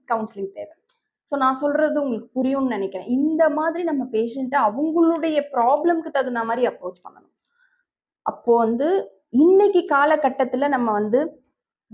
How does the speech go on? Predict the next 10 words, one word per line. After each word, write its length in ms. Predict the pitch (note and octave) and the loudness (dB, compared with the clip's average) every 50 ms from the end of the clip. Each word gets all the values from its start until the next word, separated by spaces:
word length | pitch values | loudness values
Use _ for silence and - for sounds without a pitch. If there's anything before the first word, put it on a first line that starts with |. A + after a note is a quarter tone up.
| - G#3 | -6 -2
அஹ், 320 | F#3+ F#3+ F#3 F#3 F#3+ F#3+ | 0 0 0 2 2 4
ஒரு 240 | G3 G3 G3+ G3 G3 | 4 4 4 4 2
உடல்நிலை 400 | G3 G#3+ C4 D#4 D4+ D4+ D4+ D4 | 2 2 2 2 2 2 2 2
சரியில்லை, 360 | D4 D4 C4 B3 A#3+ B3 C4 | 2 2 0 0 2 2 2
அதுக்கு 280 | B3 A3+ G#3 B3 - A#3 | 2 2 0 -4 -4 -2
மருந்து, 340 | A3+ A3 A3 A#3 A#3 A#3 | 0 0 0 0 0 0
அந்த 180 | A3+ A3 A3 A3 | 0 0 0 0
மாதிரி 340 | B3 C#4 C#4 C4+ C#4+ C#4+ C#4 | 0 0 0 0 -2 -4 -2
சாப்பிட்றோமே 560 | B3 A3+ A3 - - A3+ B3 A#3+ A#3+ A3+ G#3+ | 0 -2 -2 -2 -4 -10 -8 -6 -4 -4 -2
தவிர, 420 | - A#3 G3 G3+ G3+ A3 C4+ D4 | 0 -2 -2 -2 -2 -8 -8 -10